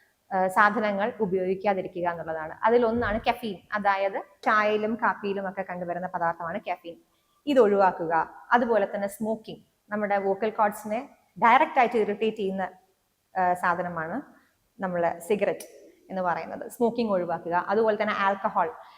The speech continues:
നമ്മളെ മദ്യം എന്ന് പറയുന്നത് വോക്കൽ കോർഡ്സിന് ഡയറക്റ്റ് ആയിട്ട് ഇറിറ്റേറ്റ് ചെയ്യും എന്നുള്ളത് മാത്രമല്ല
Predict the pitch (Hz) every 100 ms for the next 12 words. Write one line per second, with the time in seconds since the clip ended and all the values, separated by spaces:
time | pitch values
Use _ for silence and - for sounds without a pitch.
0 | - - 269 285 277 233 339 349 294 302
1 | 277 277 269 339 262 233 226 254 277 254
2 | 277 294 220 214 226 247 277 277 240 233
3 | 247 254 254 254 247 254 220 196 247 262
4 | 190 214